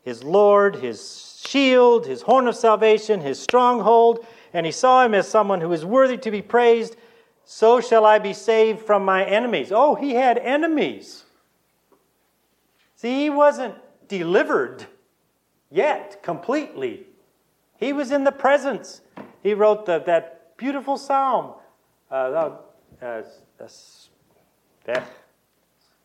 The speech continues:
"Spread a table before me in the presence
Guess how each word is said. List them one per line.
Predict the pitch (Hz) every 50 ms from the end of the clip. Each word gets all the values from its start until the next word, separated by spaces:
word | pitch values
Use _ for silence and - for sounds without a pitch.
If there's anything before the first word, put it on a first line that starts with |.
| _ _ _ _ _ _ _ _ _ _ _ _ _ _ _ _ _ _ _ _
"Spread | _ _ _ - 202 233
a | 240 185
table | - 196 220 226 220 208
before | 165 165 143 - 190 214 226
me | 233 220 185
in | 160
the | 147 135
presence | - - - 185 208 247 254 202 - 165 147 123 120 - - - - -